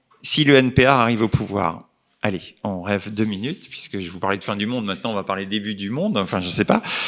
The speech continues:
Euh, eh ben, il va voulo-, va vous falloir rembourser dix-huit ans de non-exploitation à Engie. Donc, il, en, en plus d'arriver au pouvoir, il faut que vous ayez les poches pleines. Sinon, vous n'y arriverez pas. Voilà. J'ai été trop long.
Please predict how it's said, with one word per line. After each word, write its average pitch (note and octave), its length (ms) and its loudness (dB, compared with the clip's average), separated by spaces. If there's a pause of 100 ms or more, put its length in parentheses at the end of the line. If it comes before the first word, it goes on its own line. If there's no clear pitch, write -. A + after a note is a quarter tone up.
(500)
Euh, G#2+ 560 8 (580)
eh B2+ 140 6
ben, E3+ 100 4
il F3 100 2
va A#2 120 4
voulo-, A#2 340 -2
va A2+ 140 4
vous A2 180 4
falloir A#2+ 480 4
rembourser B2 480 0
dix-huit B2+ 540 -4
ans C#3 100 2
de A2 140 4
non-exploitation A2+ 1000 0
à G2 60 4
Engie. G#2+ 400 2
Donc, G#2+ 300 -2
il, G#2+ 240 0 (160)
en, A#2 180 0
en A#2 140 -2
plus D#3 260 -4
d'arriver B2 320 2
au B2 100 0
pouvoir, C3+ 400 0
il C#3 80 0
faut B2+ 160 -4
que A2+ 100 -12
vous A2 260 -12
ayez B2 240 -8
les B2 100 -4
poches - 300 0
pleines. G#2+ 400 4 (1800)
Sinon, C3+ 260 4
vous B2 140 6
n'y A#2 100 4
arriverez A2 360 2
pas. G2 200 -6 (680)
Voilà. F#2+ 280 6 (240)
J'ai A2+ 160 6
été D3+ 200 4
trop B2+ 200 2
long. B2+ 280 0